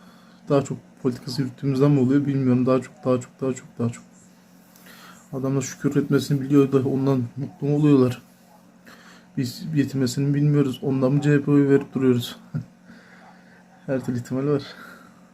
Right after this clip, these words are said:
Bilemeyiz yani. Şimdi bunun hakkında bir detaylı analiz yapmam gerekecek size,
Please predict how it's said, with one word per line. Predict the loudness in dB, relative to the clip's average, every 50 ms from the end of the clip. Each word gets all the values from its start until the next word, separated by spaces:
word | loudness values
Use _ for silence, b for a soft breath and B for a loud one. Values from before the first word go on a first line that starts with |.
| _ -14 -8
Bilemeyiz | -6 -4 -2 -2 0 0 2 2
yani. | 2 2 2 0 -2 -8 -20 -20 -20 -20 -20 _ -20 -20 -20 -20 -20 -20 -20 -20 -20 -20 -20 -20 B B B B B B B B B B B B B B B -16
Şimdi | -10 -8 -4 -2
bunun | -2 0 0
hakkında | -2 -2 -4 -6 -6
bir | -4 -2
detaylı | -2 -2 0 0 0 0
analiz | 0 0 0 0 2
yapmam | 2 2 2 2 2 2
gerekecek | 2 0 0 -4 -10 -16 -20 -20 -20
size, | -14 -6 -2 -2 -2